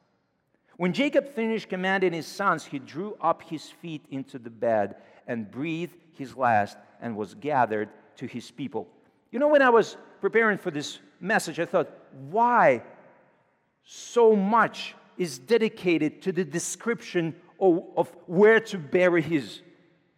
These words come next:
body?" Have, have you noticed how, how many details are given to us? Cave that is in the field at Machpelah, to the east of Mamre,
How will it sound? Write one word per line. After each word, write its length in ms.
body?" 400
Have, 180
have 140
you 80
noticed 440
how, 340
how 560
many 400
details 680
are 180
given 320
to 180
us? 300
Cave 340
that 120
is 140
in 120
the 80
field 580
at 120
Machpelah, 560
to 100
the 120
east 320
of 120
Mamre, 500